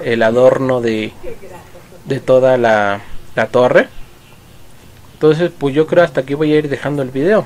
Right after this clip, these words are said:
Entonces vamos a ver si puedo subirme al árbol, porque otra cosa, en el árbol creo que hay dulces.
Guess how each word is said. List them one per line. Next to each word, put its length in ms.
Entonces 280
vamos 220
a 60
ver 120
si 100
puedo 340
subirme 340
al 120
árbol, 280
porque 300
otra 240
cosa, 240
en 80
el 120
árbol 300
creo 160
que 80
hay 100
dulces. 500